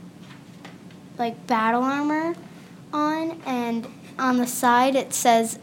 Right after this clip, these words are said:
elephant. And Percy thinks that's a little obvious, so, um, they, um,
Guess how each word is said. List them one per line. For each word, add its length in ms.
elephant. 640
And 180
Percy 340
thinks 320
that's 200
a 40
little 320
obvious, 960
so, 540
um, 440
they, 280
um, 400